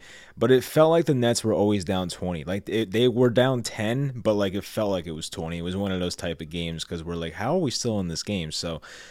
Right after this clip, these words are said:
the Nets did a good job, like, not in many areas, but at least keeping the game close, like, in striking distance. And I kept hoping at some point we would get that personal eight oh Kyrie Irving run, the personal six oh Kevin Durant run.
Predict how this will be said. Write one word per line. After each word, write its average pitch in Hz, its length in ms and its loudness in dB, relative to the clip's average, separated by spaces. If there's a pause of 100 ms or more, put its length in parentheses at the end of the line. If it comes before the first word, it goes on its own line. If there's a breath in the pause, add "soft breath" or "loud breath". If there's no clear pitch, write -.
(180 loud breath)
the 120 80 2
Nets 185 220 4
did 302 100 8
a 170 60 8
good 135 200 4
job, 113 380 4
like, 95 380 -2 (240)
not 113 360 -4
in 92 160 -2
many 90 240 -2
areas, 85 320 0
but 107 280 0
at 139 120 4
least 165 180 4
keeping 139 320 -2
the 113 100 0
game 98 280 0
close, 85 380 -2
like, 92 120 -4
in 123 140 0
striking 104 520 2
distance. 80 440 -4
And 92 100 -2
I 98 80 -2
kept 120 220 0
hoping 123 460 2
at 98 100 -2
some 98 260 0
point 90 420 -2 (360 loud breath)
we 98 120 2
would 101 140 2
get 104 180 0
that 92 320 2
personal 101 600 -2
eight 101 200 2
oh 98 200 4
Kyrie 92 600 0
Irving 95 340 0
run, 90 340 0
the 87 140 -4
personal 98 540 -4
six - 420 -2
oh 95 200 2
Kevin 95 340 -6
Durant 87 460 -4
run. 87 320 -2